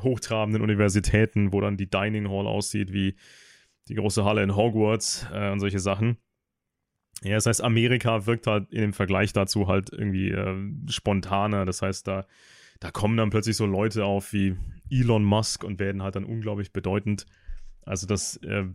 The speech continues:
wirkt halt alles ein bisschen anders in Amerika, unterscheidet sich aber nicht im Wesentlichen von den Briten.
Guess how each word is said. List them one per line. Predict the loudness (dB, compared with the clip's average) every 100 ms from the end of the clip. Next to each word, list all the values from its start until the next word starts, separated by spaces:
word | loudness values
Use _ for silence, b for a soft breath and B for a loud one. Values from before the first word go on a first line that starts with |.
| -14 _ -14
wirkt | -6 2 2 4
halt | 0
alles | 2 0 0 0
ein | 0
bisschen | 0 0
anders | 0 0 0
in |
Amerika, | 0 0 0 2 0
unterscheidet | 0 0 0 0 2 2 0
sich | -2
aber | -4 -2
nicht | -4 -6
im | -4
Wesentlichen | -6 -4 -6 -6 -10
von | -8
den | -10 -6
Briten. | -6 -6 -10